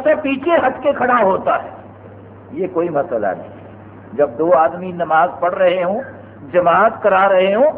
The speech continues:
تو برابر کھڑے ہوں گے، امام اور مقتدی دونوں ایک دوسرے کے ساتھ ٹخنے ملا کے اکٹھے کھڑے ہوں گے۔ امام بائیں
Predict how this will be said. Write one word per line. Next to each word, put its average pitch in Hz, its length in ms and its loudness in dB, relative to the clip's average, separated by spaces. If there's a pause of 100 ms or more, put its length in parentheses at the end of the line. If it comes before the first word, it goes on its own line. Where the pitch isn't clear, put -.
(320)
تو 247 80 4 (180)
برابر 254 640 2
کھڑے 277 300 4
ہوں 247 300 2
گے، 214 280 2
امام 220 360 2
اور 226 140 4
مقتدی 214 500 -2
دونوں 233 500 2 (260)
ایک 214 420 0
دوسرے 226 360 -2
کے 220 160 -2
ساتھ 247 300 2
ٹخنے 220 360 0
ملا 196 420 2
کے 226 80 -2
اکٹھے 240 500 -4
کھڑے 254 220 0
ہوں - 100 -8
گے۔ - 280 -16 (1800)
امام 208 380 2
بائیں 196 340 2